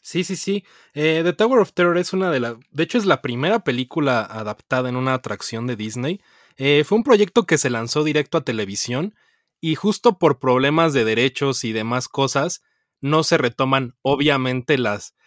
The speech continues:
la temática de, de La Dimensión Desconocida, pero es un proyecto sumamente desconocido para muchos porque no, no creo que muchos la hayan visto. Está en Disney Plus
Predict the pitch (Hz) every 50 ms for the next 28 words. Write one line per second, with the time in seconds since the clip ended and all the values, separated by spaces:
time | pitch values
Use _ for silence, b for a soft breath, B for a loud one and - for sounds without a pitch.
0 | _ _ _ 131 131 127 127 - - 131 131 139 131 - 139 - - 131 123 117
1 | 117 113 110 110 107 107 104 117 117 113 113 117 113 113 113 117 113 - 127 123
2 | 123 120 - - - 127 123 123 - 196 180 127 110 - 123 117 117 117 117 -
3 | _ _ _ _ _ _ - 143 180 226 208 196 165 160 170 - - 185 151 180
4 | 185 156 147 143 151 156 - - 170 151 135 - _ _ _ _ _ - 143 139
5 | 127 - - 147 147 139 143 143 - 165 180 214 170 - 156 139 143 147 151 165
6 | 160 - 196 214 202 - - 135 123 - 127 123 131 139 143 151 156 - 151 156
7 | 151 - 170 165 - - 147 139 143 - 165 143 135 131 131 131 123 120 117 120
8 | 123 - - - 160 147 - - 170 175 165 160 156 156 151 135 120 - - 113
9 | 110 139 165 - -